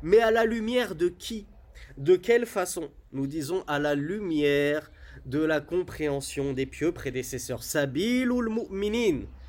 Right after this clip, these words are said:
le chemin des croyants. Nous ne suivons pas le Coran et la sunna à la lumière et à la compréhension de Mohamed Ilyes, fondateur d'Établir, qui a compris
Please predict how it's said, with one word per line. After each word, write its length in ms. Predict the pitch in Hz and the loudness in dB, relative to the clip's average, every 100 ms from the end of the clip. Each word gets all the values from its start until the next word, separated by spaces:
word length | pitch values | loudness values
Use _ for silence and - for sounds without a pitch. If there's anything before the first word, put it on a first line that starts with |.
| - - | -12 4
le 200 | 170 247 | 4 6
chemin 360 | - 220 226 | 2 2 4
des 120 | 202 | 2
croyants. 480 | 196 - 175 180 127 - - 147 | 0 -2 2 2 2 -8 -18 -4
Nous 160 | 190 262 | 2 2
ne 60 | |
suivons 460 | 247 262 247 226 226 | 2 0 0 0 0
pas 180 | 226 294 | 2 4
le 120 | 285 | 2
Coran 360 | - 226 208 | 0 0 2
et 80 | 202 | 2
la 120 | 185 | 2
sunna 520 | 180 - 175 165 202 - - - - | -2 -4 -2 0 -2 -6 -20 -20 -4
à 180 | 202 220 | 4 6
la 160 | 214 202 | 8 6
lumière 500 | 208 285 220 220 185 | 6 4 6 4 4
et 80 | 175 | 2
à 60 | |
la 120 | 165 165 | 2 0
compréhension 800 | 170 139 160 139 - 175 214 262 - - _ | -4 -6 -4 -4 -4 0 0 -2 -18 -20 _
de 440 | 143 139 233 294 - | 2 6 6 4 -2
Mohamed 520 | 165 165 233 226 214 | -6 -2 0 2 2
Ilyes, 680 | - 240 196 175 175 - - _ | 0 -6 2 4 2 -4 -14 _
fondateur 560 | - 165 151 147 208 160 | -10 -4 -2 0 0 0
d'Établir, 680 | 175 180 208 151 143 156 - - _ | -2 0 -2 0 -2 -2 -6 -20 _
qui 140 | - 180 | 4 4
a 80 | 160 | 6
compris 580 | 180 180 - 208 185 | 0 -4 -4 -6 -6